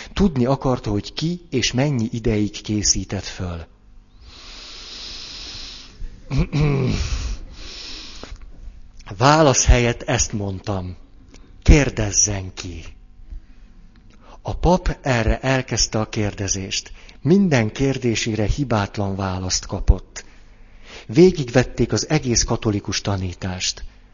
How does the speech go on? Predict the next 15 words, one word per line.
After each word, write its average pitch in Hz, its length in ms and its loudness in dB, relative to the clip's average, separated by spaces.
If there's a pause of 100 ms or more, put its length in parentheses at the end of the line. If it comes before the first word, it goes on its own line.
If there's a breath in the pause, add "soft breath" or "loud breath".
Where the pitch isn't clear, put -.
(240 loud breath)
A 131 100 6
pap - 240 8
megcsodálta 113 760 2
Edith 117 340 -4
tudását, 120 800 -2 (340 soft breath)
és - 160 -2
nem 117 280 4
tagadta 98 460 -4
meg 92 140 -6
a 90 80 -6
keresztelést. 87 1000 -4 (840 loud breath)
Két 147 300 2
hónap 110 420 0
után 101 280 -4
megkeresztelte, 98 960 -6